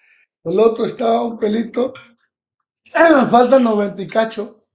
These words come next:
ochenta creo, para llegar a los cinco mil. El otro chiquitín también va creciendo. Hoy tuvimos más de doscientos, eh, en asistencia en un canal chiquito, el más chiquito de los tres.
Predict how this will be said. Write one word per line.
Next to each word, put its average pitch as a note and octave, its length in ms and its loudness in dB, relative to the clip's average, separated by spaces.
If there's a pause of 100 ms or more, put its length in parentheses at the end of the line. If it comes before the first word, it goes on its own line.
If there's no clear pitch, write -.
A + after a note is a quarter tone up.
(560)
ochenta E3 580 -2
creo, F3 400 -10 (640)
para D#3+ 140 -8
llegar D#3+ 260 -2
a F3+ 60 0
los E3 140 -8
cinco D3 260 -12
mil. F#3+ 360 -14 (540)
El E3+ 180 -6
otro A#3 380 -2
chiquitín C4 800 -10
también G3 320 -8
va G#3+ 100 -6
creciendo. G3 600 -10 (720)
Hoy C#4 360 4 (140)
tuvimos A3 400 -6
más A3 220 -2
de A3 80 -2
doscientos, G3+ 540 -8 (1200)
eh, D#3+ 220 -4
en D#3+ 60 -4
asistencia F3+ 440 -4
en G#3 60 -8
un A3+ 60 -10
canal G#3+ 300 -10
chiquito, A3 480 -12
el G3 80 -6
más A#3+ 220 -8
chiquito G#3+ 340 -10
de E3 120 -10
los C3 100 -20
tres. F#3 360 -16